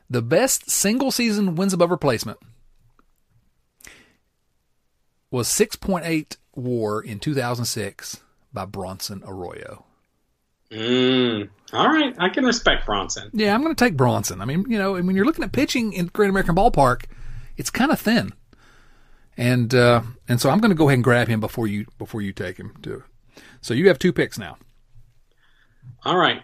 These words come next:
Speaker 2: For my next two picks, I am going to take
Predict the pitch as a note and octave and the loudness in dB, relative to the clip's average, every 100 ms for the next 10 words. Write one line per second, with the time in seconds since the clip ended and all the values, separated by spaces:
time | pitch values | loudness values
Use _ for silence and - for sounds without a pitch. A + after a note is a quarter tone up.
0 | _ C3+ A#2+ B2+ D#3+ D#3 D#3 - - C#3 | _ -2 2 4 4 2 0 -4 -6 -6
1 | B2 - B2 D3+ - - - - _ _ | -8 0 0 0 -4 -4 -4 -4 _ _
2 | _ _ _ _ - C3 D3+ D3 C#3 C3+ | _ _ _ _ -2 2 2 2 0 2
3 | C3+ C3 B2+ - C3 A2+ A2+ - | 2 2 -2 -4 0 2 0 -6